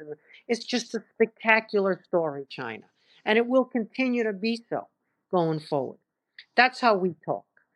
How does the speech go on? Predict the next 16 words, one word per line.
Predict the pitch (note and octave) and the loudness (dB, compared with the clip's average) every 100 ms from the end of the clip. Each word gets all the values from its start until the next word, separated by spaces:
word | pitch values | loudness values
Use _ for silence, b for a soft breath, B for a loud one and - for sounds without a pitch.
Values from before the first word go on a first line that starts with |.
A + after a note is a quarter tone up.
| _ _ | _ _
That's | - A#3 A#3 | 2 2 4
how | A#3 | 4
we | G3+ | 4
talk | F#3+ F3+ D3+ D3+ | 0 2 0 0
about | C#3 C3 C3 | -4 -4 -4
China. | - C3+ B2+ - _ _ _ - | -10 -10 -12 -16 _ _ _ -8
We | F#3 A#3+ | 2 4
love | A3+ A3+ A#3 A3 | 8 6 6 2
China. | - E3 C#3 - - _ _ - | -4 -4 -4 -8 -20 _ _ 0
We're | G3+ A#3 | 6 6
impressed | A3+ G3+ - A3 G3+ _ | 4 -2 2 2 2 _
by | E3+ D#3 - | -4 -4 -6
China. | D3 B2+ B2 _ _ _ - | -12 -12 -14 _ _ _ -4
We | F#3+ B3 | 2 2
think | A#3+ A3+ G#3 - | 2 0 0 -4
China | A3 G#3+ G#3+ | 0 0 2